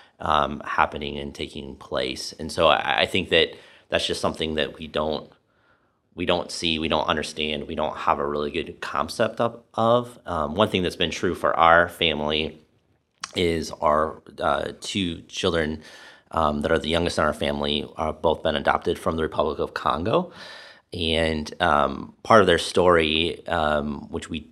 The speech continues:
won't tell here, but is, is that we don't know much about, um, kind of them before them jo-, joining our family. Um, but the refuge home, um, the, the founders of the refuge home actually,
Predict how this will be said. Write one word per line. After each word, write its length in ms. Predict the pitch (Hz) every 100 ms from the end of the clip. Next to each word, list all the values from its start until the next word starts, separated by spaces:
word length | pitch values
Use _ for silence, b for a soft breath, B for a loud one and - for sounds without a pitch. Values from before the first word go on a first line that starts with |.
| -
won't 340 | 73 80 57
tell 200 | - 78
here, 240 | - 85 76
but 280 | 85 73 b b b b -
is, 180 | 92 85
is 140 | 85
that 120 | 85
we 100 | 85
don't 280 | 82 87 69
know 220 | 80 80
much 320 | 76 76 -
about, 500 | 82 76 73 78 - -
um, 460 | 85 73 69 69 87
kind 200 | - 76
of 260 | 71 - - _ _ -
them 640 | 90 80 80 78 80 76 _ _ - - -
before 320 | 95 - 101
them 180 | 87 82
jo-, 200 | 87 85
joining 280 | 76 82 76
our 120 | 71
family. 520 | - 71 76 107 123 b b b b b -
Um, 720 | 92 85 78 78 76 71 - _
but 260 | 87 92 -
the 60 |
refuge 420 | 87 120 107 92 -
home, 640 | 95 80 82 95 113 -
um, 460 | 95 85 80 76 76
the, 100 | 82
the 180 | - -
founders 360 | 98 110 107
of 100 | 92
the 80 | 82
refuge 440 | 82 82 80 78 -
home 360 | 80 78 78 -
actually, 720 | 85 87 - 82 80 76 76